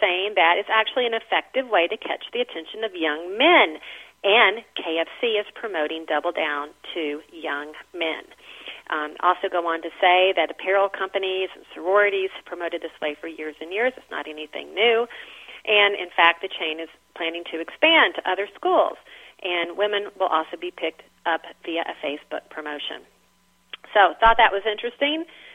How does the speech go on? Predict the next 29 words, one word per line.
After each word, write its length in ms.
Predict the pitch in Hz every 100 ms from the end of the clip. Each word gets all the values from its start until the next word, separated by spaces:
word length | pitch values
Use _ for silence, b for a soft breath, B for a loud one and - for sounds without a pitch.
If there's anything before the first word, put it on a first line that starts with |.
| B
that 160 | 190 190
women's 320 | 180 170 -
behinds 720 | 151 175 185 220 311 330 -
are 240 | 175 151 -
being 240 | 165 160 156
a 40 |
promotional 520 | - 165 156 - 156
billboard 560 | 165 226 240 262 254 -
for 80 | 180
Kentucky 400 | - 165 - 170
Fried 240 | 160 -
Chicken. 400 | - 254 269 254
Double 260 | 190 160 165
Down 260 | 165 160 156
takes 160 | 156
on 160 | 151 156
a 80 | 151
whole 220 | 175 165
new 180 | 156 156
meaning, 600 | 180 262 208 180 247 294 B B B B
not 160 | 190 175
necessarily 600 | 175 185 - 156 151 170
a 40 | 185
good 220 | 339 220
one 220 | 165 160
for 140 | - 165
this 100 | 151
person 320 | - 165 - 156
anyway. 380 | 147 139 135